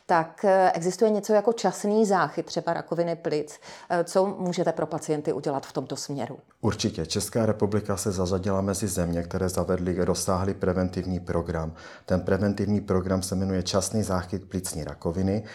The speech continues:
Speaker 2: a týká se lidí, kteří kouřili více jak dvacet balíčko roků ve svém životě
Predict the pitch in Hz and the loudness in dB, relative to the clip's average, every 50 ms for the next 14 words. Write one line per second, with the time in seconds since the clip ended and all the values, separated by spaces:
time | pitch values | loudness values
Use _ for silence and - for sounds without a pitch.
0 | - - - - 87 87 90 107 98 101 - 104 95 - - 85 76 78 80 76 | -16 -14 -8 -6 -4 -2 0 -2 -2 0 0 -2 -2 -2 -2 -2 -2 -4 -4 -6
1 | 78 92 98 98 98 - 104 92 87 98 90 - - 92 95 95 90 95 98 92 | -4 -2 -4 -4 -4 -4 -4 -4 -2 -4 -6 -4 -4 -2 -2 -2 -2 -2 -2 -2
2 | 95 87 80 90 95 92 - - 104 98 90 87 85 85 80 85 92 98 95 - | -2 -2 0 -2 -2 -2 -2 -2 -2 0 0 0 -2 -4 -2 0 0 0 0 0
3 | - 104 95 85 90 87 90 95 92 - - - - 92 87 82 78 - - 85 | -2 -2 -2 -2 -2 -2 -2 -2 -4 -6 -6 -2 0 0 0 0 -2 -2 -2 -2
4 | 82 85 95 117 110 95 87 - - 92 85 76 69 76 80 76 80 80 - - | 0 2 2 2 2 0 -2 -4 -4 -4 -4 -4 -4 -6 -6 -4 -6 -6 -4 -2
5 | 90 92 117 | 0 0 0